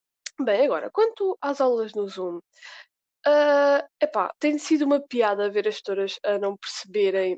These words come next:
porque é assim, a nossa turma tem professoras mu-, muito mais velhas, digamos assim. Ah, pronto, tem, tem dois que me parecem que não são assim tão velhos. Pá, os de física nunca parecem que são velhos.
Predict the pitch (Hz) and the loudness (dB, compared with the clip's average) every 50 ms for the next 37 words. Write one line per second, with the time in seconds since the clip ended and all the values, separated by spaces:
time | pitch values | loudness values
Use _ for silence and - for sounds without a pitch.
0 | - _ - - 349 320 - - - 185 170 156 - _ _ _ _ _ _ _ | -8 _ -6 0 0 0 0 0 -4 -8 -8 -8 -10 _ _ _ _ _ _ _
1 | _ _ _ - 247 269 294 311 302 - 294 - - - 302 311 311 285 233 214 | _ _ _ 0 2 2 2 2 0 -2 -4 -4 -2 0 0 0 2 0 0 0
2 | 190 190 - - - 254 277 269 277 254 269 262 - - 262 254 254 262 254 - | 0 -2 -4 -2 0 0 0 0 -4 -6 -8 -8 -2 0 0 2 2 0 0 -4
3 | 240 240 240 247 240 233 240 247 262 254 - _ 233 226 226 226 220 220 - - | -4 -2 -2 -2 -2 -2 -2 -2 -2 -2 -4 _ -2 0 0 0 0 -2 -8 -12
4 | - - 202 202 196 185 180 170 175 175 180 190 190 196 196 196 180 190 190 - | -10 -4 -2 -2 -2 0 -2 -4 -6 -4 -6 -6 -6 -4 -6 -6 -6 -10 -12 -12
5 | - 185 180 175 185 - _ - - - - - _ _ _ _ _ - 208 - | -10 -10 -10 -10 -10 -16 _ -20 -20 -20 -20 -20 _ _ _ _ _ -2 -2 -2
6 | - - - 247 214 196 208 - 285 294 294 269 240 - 254 247 247 240 233 214 | -2 -2 0 0 0 0 0 0 2 2 0 -2 -2 -2 -2 0 0 -2 -6 -10
7 | - _ 254 254 254 254 - - - - 226 208 - - _ _ - - 202 - | -4 _ 2 4 4 2 0 -8 -12 -10 -10 -12 -12 -14 _ _ -12 -12 -12 -12
8 | - 185 - - _ 185 185 - - 190 180 - 190 190 - 185 185 196 196 202 | -12 -14 -16 -12 _ -10 -10 -8 -10 -12 -10 -8 -10 -8 -6 -6 -6 -4 -4 -4
9 | 196 220 240 - - - _ _ _ - 196 196 240 - - - - 392 349 330 | -4 -4 -4 -10 -16 -20 _ _ _ 0 0 0 0 -2 -2 2 2 2 4 2
10 | 339 339 339 294 302 285 277 269 - 247 240 247 254 220 214 - - 202 190 180 | 0 0 0 -2 0 -2 0 0 2 0 0 -2 -4 -10 -10 -8 -8 -8 -6 -4
11 | 180 165 143 - - | -6 -6 -6 -10 -18